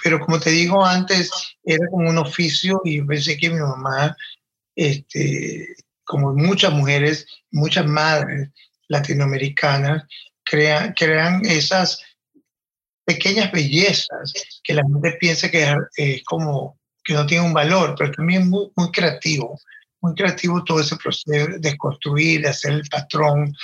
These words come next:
Era como que muy normal en mi casa. Yo, como dije siempre,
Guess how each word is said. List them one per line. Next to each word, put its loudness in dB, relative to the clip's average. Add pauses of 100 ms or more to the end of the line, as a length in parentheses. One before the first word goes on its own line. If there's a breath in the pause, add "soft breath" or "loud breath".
(440 loud breath)
Era 0
como -6
que 0
muy 2
normal 2
en 0
mi -4
casa. -8 (260 loud breath)
Yo, -4
como 2
dije 2
siempre, 0